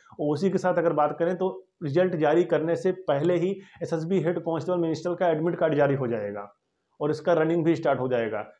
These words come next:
रनिंग करीब बात करें, तो एक महीने से ज़्यादा आप सभी के यहाँ पे फिजिकल चलने वाला है। तो इसी प्रकार से अगर आप सभी तैयारी करेंगे, तभी इस भर्ती में हो सकते हैं, अन्यथा नहीं हो पाएंगे।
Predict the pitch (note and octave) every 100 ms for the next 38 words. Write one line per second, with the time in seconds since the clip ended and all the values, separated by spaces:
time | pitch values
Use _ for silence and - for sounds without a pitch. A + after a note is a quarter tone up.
0 | - D3 F3 F3+ E3+ F3+ D3 D#3 D#3+ F3
1 | F3 D#3 E3 E3+ D#3+ D#3+ E3 F3 D3+ D3+
2 | D3+ E3 D#3 D#3 D#3 D3 D3+ B2+ C#3+ C#3
3 | C#3+ D3 C#3+ C#3+ D3+ E3 - - E3+ D#3+
4 | - G#3+ F#3+ F3+ F3 F3 E3+ E3+ E3+ F#3
5 | E3+ D#3 F3 - C#3 E3 F3 F#3+ F#3+ C#3
6 | C#3 F3 D#3+ C3 C3+ - D#3+ C#3+ D3 D#3
7 | D#3+ E3+ E3+ C#3 C#3 F#3 G#3 - _ -
8 | C#3+ C#3 G3 F#3+ F#3+ E3 D3 A#2+ G2+